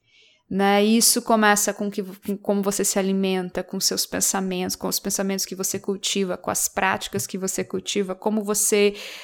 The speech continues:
é, que horas você dorme, que horas você acorda, quais são, que, com, com quais são as suas amizades, você tá, tá trocando ideias que expandem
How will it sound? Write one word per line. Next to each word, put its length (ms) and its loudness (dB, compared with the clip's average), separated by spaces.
é, 160 6
que 140 2
horas 260 6
você 240 4
dorme, 340 4
que 120 -2
horas 220 2
você 240 0
acorda, 840 2
quais 160 6
são, 180 0
que, 140 -8
com, 200 -2
com 200 -6
quais 220 2
são 140 2
as 80 0
suas 200 2
amizades, 680 2
você 200 -2
tá, 240 4
tá 140 -8
trocando 540 2
ideias 600 4
que 140 -6
expandem 880 0